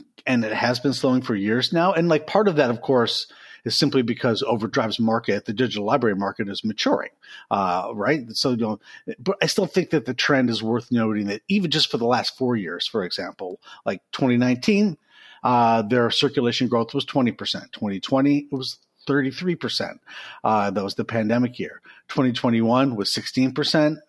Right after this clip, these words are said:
Twenty twenty-two was ten percent. You know, in the early days, we were seeing triple digit growth. I remember reporting on these numbers, and they were,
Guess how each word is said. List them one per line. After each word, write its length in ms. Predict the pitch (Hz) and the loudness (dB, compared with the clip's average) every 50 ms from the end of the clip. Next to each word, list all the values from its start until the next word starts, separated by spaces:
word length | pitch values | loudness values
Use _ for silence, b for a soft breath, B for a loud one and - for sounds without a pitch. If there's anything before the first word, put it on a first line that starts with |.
| _ - | _ -14
Twenty 260 | - 117 104 104 104 | -8 -6 -4 -4 -4
twenty-two 720 | - - 123 117 117 117 113 - - 143 135 135 139 127 - _ _ _ - | -4 -2 -2 0 0 0 -2 0 2 2 4 2 2 0 -4 _ _ _ -6
was 200 | 143 143 139 131 | -2 -2 -2 0
ten 220 | - - 196 170 | 0 0 0 0
percent. 400 | 143 - 120 - - 92 - - - _ _ B B B B B B B B | 0 -2 -4 -4 -4 -6 -8 -12 -16 _ _ B B B B B B B B
You 80 | 139 135 | 0 0
know, 80 | 147 - | 2 2
in 120 | 180 170 | 2 2
the 120 | 156 165 156 | 2 4 4
early 240 | 190 240 233 170 | 4 4 4 4
days, 320 | 135 127 117 110 110 - - | 4 4 4 4 2 0 0
we 80 | 127 | 0
were 80 | 117 110 | 0 0
seeing 260 | - - 113 101 101 | 0 0 0 -2 -2
triple 320 | - - - 151 139 127 98 | 0 0 0 2 2 0 -2
digit 280 | 107 101 87 95 - | -2 -4 -4 -6 -8
growth. 260 | - - 95 95 - | -6 -6 -6 -4 0
I 40 | - | 2
remember 280 | 123 127 135 127 113 123 | 4 4 4 4 2 2
reporting 540 | 113 120 113 - - 131 117 110 113 110 110 | 2 0 0 0 0 0 2 2 2 0 0
on 140 | 107 101 | 0 0
these 180 | 98 104 101 - | -2 -4 -4 -2
numbers, 380 | 113 107 104 95 101 98 92 98 | -2 -2 -2 -2 -2 -4 -4 -2
and 120 | 104 107 | -2 -2
they 80 | 107 104 | -2 -2
were, 300 | 95 92 87 90 - | -2 -2 -4 -4 -6